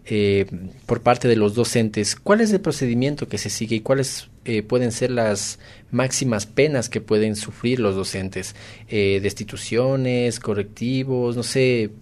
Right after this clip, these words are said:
un poco para que nos ilustres cuáles son las medidas que se pueden tomar contra del profesor, dependiendo del grado de violencia que se puede ejercer, no sé.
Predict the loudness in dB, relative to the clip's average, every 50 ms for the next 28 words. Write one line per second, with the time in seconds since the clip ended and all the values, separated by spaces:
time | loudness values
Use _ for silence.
0 | -16 -10 -6 -4 -2 0 2 2 2 2 2 2 4 2 2 2 0 -2 -2 -2
1 | -2 -2 -2 -4 -4 -2 -2 -2 -2 -4 -10 -12 -8 0 2 4 4 4 4 4
2 | 4 4 4 4 0 0 0 0 -2 -2 -4 -8 -8 -6 -2 0 0 0 0 0
3 | 0 0 0 -2 -4 -4 -4 -2 0 2 2 2 2 2 0 -2 -6 -8 -10 -6
4 | -6 -6 -6 -6 -16 -10 -4 -4 0 2 2 2 4 4 4 4 4 2 2 2
5 | 2 4 4 6 6 4 4 4 2 2 2 2 0 0 0 0 -2 -2 -6 -6
6 | -6 -6 -8 -8 -4 -2 0 0 0 -2 -4 -8 -6 -4 -2 -2 -2 -2 -4 -8
7 | -10 -10 -12 -14